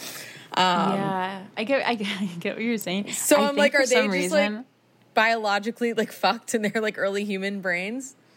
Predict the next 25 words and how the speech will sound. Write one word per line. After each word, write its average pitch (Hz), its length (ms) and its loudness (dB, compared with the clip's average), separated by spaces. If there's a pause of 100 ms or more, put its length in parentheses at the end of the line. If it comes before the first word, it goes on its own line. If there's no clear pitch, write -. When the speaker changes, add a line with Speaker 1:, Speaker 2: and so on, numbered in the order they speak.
(520)
Speaker 2:
Maybe, 262 760 0
but 220 200 2
I 208 180 0
d-, 311 120 0
always 349 280 -2
find 277 160 -2
that 226 120 -2
wild, 196 360 -2
too, 196 200 -4
'cause 185 140 -10
I'm 190 140 0
like, 190 160 -6
we 196 100 -2
also, 262 260 -2
like, 330 160 -4
shit - 480 -6
on 214 160 -2
the 185 80 -2
ground 165 540 0
when 170 140 -4
we 170 80 -2
were 156 100 -4
humans, 156 720 -4
and, 175 260 -2
like, 151 340 -2